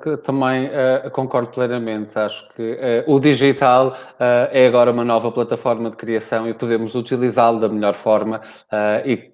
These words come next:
dentro deste, eh, programa, utilizar o digital exatamente para, para, para aproximar Portugal e Espanha através da arte. Eh, muito obrigado, eh, por este enquadramento, não só do,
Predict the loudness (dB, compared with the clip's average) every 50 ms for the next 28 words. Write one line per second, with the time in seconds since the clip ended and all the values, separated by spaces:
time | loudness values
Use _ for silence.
0 | -16 -14 -12 -10 -8 -4 0 0 0 0 0 -4 -2 0 0 0 -2 -4 -8 -6
1 | -4 -4 -2 -4 -6 -6 -2 0 2 2 2 0 -2 -4 -8 -6 -4 -2 0 2
2 | 2 2 2 2 2 0 -2 -2 -2 -2 0 0 2 4 4 2 2 2 0 0
3 | 0 0 0 2 2 2 2 0 0 0 -2 -4 -4 -6 -6 -6 -6 -6 -4 -6
4 | -8 -8 -8 -14 _ -2 0 0 2 2 2 0 0 0 0 2 4 4 2 2
5 | 0 -6 -14 -18 -16 -10 -10 -10 -6 0 2 2 4 2 0 -2 0 0 0 0
6 | 0 -2 -2 -2 -2 -2 -2 0 0 0 0 -2 -6 -8 _ _ _ -20 -20 -20
7 | -18 -10 -4 -4 -2 0 2 2 2 4 4 4 4 4 4 4 4 4 2 0
8 | -4 -6 -4 -2 0 0 0 -2 -4 -2 0 0 0 0 -2 -4 -2 0 0 2
9 | 2 0 0 -2 -4 -6 -8 -10 -12 -12 -12 -10 -6 -4 -4 -4 -4 -4 -8 -8